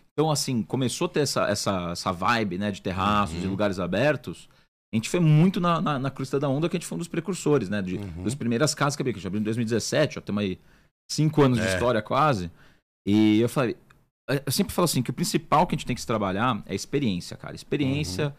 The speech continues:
Speaker 1: é composta pelo quê? Música, ah, ambiente,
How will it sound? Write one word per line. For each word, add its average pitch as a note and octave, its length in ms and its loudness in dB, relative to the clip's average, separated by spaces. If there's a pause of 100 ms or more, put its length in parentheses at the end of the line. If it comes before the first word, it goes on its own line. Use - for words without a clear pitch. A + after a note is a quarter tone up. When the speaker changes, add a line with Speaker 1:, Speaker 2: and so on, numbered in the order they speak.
(180)
Speaker 1:
é - 80 -8
composta B2 400 -6
pelo A#2 180 -6
quê? D#2+ 280 -8 (400)
Música, B2 540 0 (540)
ah, E2+ 520 -2
ambiente, A2+ 720 0